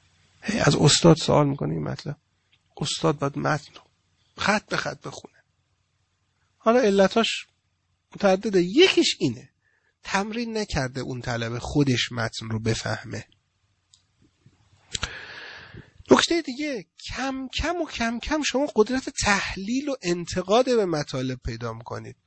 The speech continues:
یه وقتایی، حالا خصوصاً تو سطوح بالاتر از علم، معمولاً ما علوم رو توی سطح، سه تا سطح مثلاً می‌خونیم، نحو رو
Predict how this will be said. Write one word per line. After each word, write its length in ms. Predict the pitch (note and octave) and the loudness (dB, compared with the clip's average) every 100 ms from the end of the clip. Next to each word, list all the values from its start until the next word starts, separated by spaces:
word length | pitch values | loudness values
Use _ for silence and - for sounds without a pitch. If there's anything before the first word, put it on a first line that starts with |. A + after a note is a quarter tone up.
| - - - - | -20 -20 -20 2
یه 100 | F#3+ | 6
وقتایی، 420 | G#3 E3 - E3 | 8 6 2 -6
حالا 220 | C#3 D3 F#3 | -8 -6 -8
خصوصاً 400 | G#3 - G#3 G3+ | -10 -12 -12 -14
تو 100 | G3 - | -14 -14
سطوح 260 | C3+ G3 | -6 -4
بالاتر 520 | G3 C3+ A2+ A2+ C#3+ A2+ | -2 -2 -4 -4 -4 -4
از 220 | G2 G#2 - | -6 -8 -10
علم، 240 | G#2 A2+ - | -10 -10 -10
معمولاً 340 | A#2+ A2+ C3 | -8 -4 -4
ما 140 | C#3+ C3 | -4 -4
علوم 300 | B2 B2 D3 | -4 -2 0
رو 120 | D#3 | 0
توی 200 | - D3+ | 2 2
سطح، 320 | - A#2+ A#2+ - | 4 2 2 2
سه 80 | E3 | 0
تا 140 | - | 0
سطح 340 | A2 B2+ A#2 - | -6 -6 -8 -12
مثلاً 280 | - - | -16 -14
می‌خونیم، 460 | A#2+ A#2 - - A#2+ - - - | -16 -18 -16 -16 -16 -18 -8 2
نحو 420 | A#2+ G#2 - - | 4 4 0 -10
رو 180 | F#2+ | -12